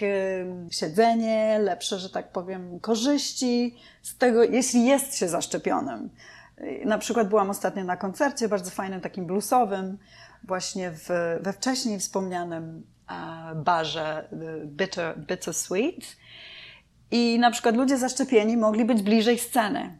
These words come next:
a ci niezaszczepieni gdzieś tam z tyłu, gdzieś, e, z daleka od, od zaszczepionych. Więc to też jest takie w sumie zachęcenie ludzi do tego, żeby korzystać, korzystać.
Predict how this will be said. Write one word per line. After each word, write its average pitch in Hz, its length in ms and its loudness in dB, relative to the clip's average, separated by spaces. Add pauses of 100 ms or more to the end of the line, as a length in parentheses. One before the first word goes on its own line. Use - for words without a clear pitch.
a 196 100 -6
ci - 180 -4
niezaszczepieni 262 760 4
gdzieś 226 200 2
tam 285 240 10 (680)
z - 220 -10
tyłu, 247 520 12
gdzieś, 220 480 4
e, 196 400 6
z 202 80 0
daleka 202 580 8
od, - 440 0 (160)
od 190 220 0
zaszczepionych. 170 760 -2
Więc 214 200 -4
to 269 100 -6
też 262 200 -2
jest 190 180 -6
takie 175 520 -6 (560)
w - 80 -12
sumie 190 300 -2
zachęcenie 190 640 0
ludzi 175 280 -4
do 165 100 -4
tego, 165 280 -4
żeby 156 460 -4
korzystać, - 800 -8 (140)
korzystać. - 680 -10